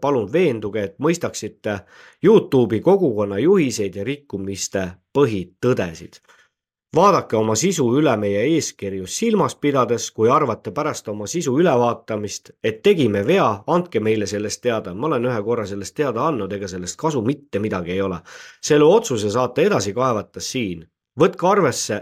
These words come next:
et see rikkumine aegub üheksakümne päeva pärast ja sisu kustutamine ei eemalda rikkumist. Pidage meeles, et kui teie kanalil on YouTube'i funktsioonide kasutamine keelatud,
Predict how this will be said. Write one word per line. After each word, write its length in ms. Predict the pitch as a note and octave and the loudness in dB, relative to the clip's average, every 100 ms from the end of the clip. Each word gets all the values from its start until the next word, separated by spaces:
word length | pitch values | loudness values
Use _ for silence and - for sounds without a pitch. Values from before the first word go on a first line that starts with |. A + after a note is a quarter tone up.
| - | -4
et 160 | A#2+ | -2
see 140 | - C3 | 2 2
rikkumine 480 | F3+ - A#2+ A2+ A2 | 2 -2 -4 0 2
aegub 380 | D3 A#2 F#2+ - | 2 0 -4 -10
üheksakümne 720 | - A#2 D#3 D#3+ D3+ F3 F3 E3 | -4 -2 -2 -4 -6 -4 -2 -2
päeva 340 | F3 E3 A2+ F2 | -2 -2 -2 -6
pärast 320 | F2+ F2 - _ - - - | -14 -16 -20 _ -20 -20 -4
ja 80 | A2 | -2
sisu 300 | E3 F#3 D#3 | 0 -2 -2
kustutamine 840 | G#3 A3+ - G#2 - G2+ F#2+ F#2 F2+ - | -2 -2 -4 -10 -8 -8 -6 -8 -12 -2
ei 260 | G#2 A2 B2+ | 2 4 4
eemalda 380 | D3 C#3 C3+ | 4 2 2
rikkumist. 640 | D#3 D#3+ - F2 E2 - - _ - - - _ - | 0 -2 -8 -10 -8 -14 -18 _ -20 -20 -20 _ 2
Pidage 320 | F#3 F#3 F3+ | 4 4 4
meeles, 380 | F3 E3 C3+ A#2+ | 6 6 4 2
et 80 | A#2+ | -2
kui 140 | C3 | -2
teie 220 | A#2+ C#3 C3 | 0 2 2
kanalil 540 | D#3 E3+ A2+ G2 G2+ | 0 2 0 0 -2
on 100 | G#2 | 0
YouTube'i 640 | D3+ E3 - C3+ B2+ A2+ | 0 0 -2 -6 -6 -4
funktsioonide 720 | A2 B2 A#2+ F3 F3 B2 A2 G#2 | -6 -6 -4 -2 -2 -2 -6 -6
kasutamine 640 | D#3+ D3 - G#2 G2+ G#2+ | -4 -4 -8 -10 -6 -4
keelatud, 640 | G#2+ G3+ D3+ F2+ - E2 | 0 2 2 -2 -8 -20